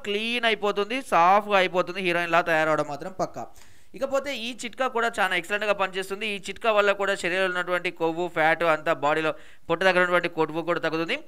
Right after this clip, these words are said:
ఆ చిట్కాతో పాటుగా ఈ చిట్కా చూడండి, ఇక్కడ ఒక విషయం మీరు ఆలోచించండి. కాలు చూడండి, పక్కకు ఇలా ఉండాలి, రెండు కాళ్ళు పక్క పక్కన కాకుండా ఇలా ఉండాలి. So ఓకేనా? ఇలా ఉ-, ఇలా కూడా మీరు రోజు చేస్తుండాలి. ఆ చిట్కా ఒక ఐదు నిమిషాలు, ఆ, ఆ ఆసనం ఒక ఐదు నిమిషాలు, ఈ ఒక, ఈ ఆసనం కూడా ఐదు నిమిషాలు. ఇంకొక ఆసనం కూడా ఉంటుంది,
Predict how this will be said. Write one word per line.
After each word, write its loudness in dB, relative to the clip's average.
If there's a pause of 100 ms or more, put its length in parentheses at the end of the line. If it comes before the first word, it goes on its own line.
(260)
ఆ 6 (100)
చిట్కాతో 6
పాటుగా 6
ఈ -2
చిట్కా -2
చూడండి, 2
ఇక్కడ 4
ఒక 4
విషయం 0
మీరు 2
ఆలోచించండి. 2
కాలు 6
చూడండి, 0
పక్కకు 0
ఇలా 6
ఉండాలి, 2 (400)
రెండు -2
కాళ్ళు 6
పక్క 0
పక్కన 2
కాకుండా 4
ఇలా 6
ఉండాలి. 2 (460)
So 0
ఓకేనా? 0 (340)
ఇలా 4
ఉ-, -6
ఇలా 2
కూడా 4
మీరు 2
రోజు 0
చేస్తుండాలి. 0
ఆ 8
చిట్కా 2
ఒక 6
ఐదు 4
నిమిషాలు, 0
ఆ, 4 (100)
ఆ 4
ఆసనం 0
ఒక -2
ఐదు 2
నిమిషాలు, 0
ఈ 0
ఒక, 2
ఈ -2
ఆసనం 2
కూడా 2
ఐదు 2
నిమిషాలు. -2 (300)
ఇంకొక -4
ఆసనం -4
కూడా -2
ఉంటుంది, -6